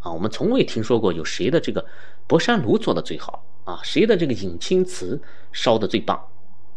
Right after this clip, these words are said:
啊，因为最好的永远都是宫廷的啊，永远都是官造的。那么我们今天对于西方奢侈品啊，有了解的朋友一定都知道啊，像路易威登啊、呃，香奈儿啊、纪梵希啊、阿玛尼等等这些品牌，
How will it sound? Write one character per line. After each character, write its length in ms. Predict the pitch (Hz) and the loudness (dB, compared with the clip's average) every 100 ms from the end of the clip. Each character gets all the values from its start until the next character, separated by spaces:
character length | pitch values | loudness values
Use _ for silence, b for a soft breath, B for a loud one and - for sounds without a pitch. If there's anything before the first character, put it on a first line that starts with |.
| - | -2
啊， 80 | 113 | 0
因 140 | 196 | 2
为 80 | 262 | 2
最 180 | 285 214 | 2 2
好 240 | - 76 | 2 0
的 100 | 87 | 0
永 160 | 95 220 | 2 2
远 140 | - | 2
都 100 | - | 0
是 120 | - | -2
宫 240 | - 117 120 | 0 0 0
廷 180 | - | -2
的 140 | - - - | -4 -4 -4
啊， 100 | - | -4
永 140 | 85 202 | -2 0
远 100 | 190 | 0
都 100 | 196 | 0
是 80 | - | 0
官 260 | - 180 | 0 0
造 180 | 92 - | -2 -4
的。 80 | - - - - - - - - - B B B B B | -4 -4 -4 -4 -4 -4 -4 -4 -4 B B B B B
那 80 | - | 0
么 80 | 113 | 2
我 60 | 98 | 2
们 120 | 104 | 2
今 140 | 123 | 2
天 140 | 123 113 | 2 2
对 100 | 101 | 2
于 60 | |
西 180 | 101 - | 2 0
方 160 | 123 117 | 0 0
奢 160 | - | 0
侈 140 | 135 131 | 0 0
品 220 | 85 78 | -2 -4
啊， 120 | 78 | -4
有 320 | 85 82 80 - - | -2 -2 -2 -4 -4
了 220 | 90 87 | -2 0
解 140 | 104 90 | 2 0
的 60 | |
朋 180 | - 90 | 0 -2
友 60 | 85 | -2
一 100 | 90 | -2
定 140 | 98 | 0
都 100 | 90 | 0
知 180 | 90 95 | 0 -2
道 100 | 80 | -2
啊， 200 | 85 80 | -2 -4
像 240 | - 85 - B B B - | -2 -2 -2 B B B -2
路 120 | 110 | 0
易 120 | 92 | 2
威 120 | 92 | 2
登 280 | 98 101 101 | 2 2 2
啊、 200 | 90 - - - - | 0 -2 -4 -4 -4
呃， 160 | 87 | -4
香 300 | - - 104 | -4 -2 0
奈 80 | 104 | 0
儿 160 | 92 85 | 0 -2
啊、 140 | - - b b b - | -4 -4 b b b -4
纪 160 | - 101 | -2 -2
梵 180 | 87 | -2
希 460 | 92 - 101 98 98 101 | -2 -2 -2 -2 -2 -4
啊、 120 | 95 | -4
阿 120 | 98 | -2
玛 200 | 98 90 | -2 -2
尼 280 | 87 82 85 - - | -2 -2 -4 -4 -2
等 140 | 104 | 0
等 120 | 101 - | 0 -2
这 120 | - | -2
些 80 | 104 | -2
品 200 | - 85 | -2 -4
牌， 240 | - - | -4 -4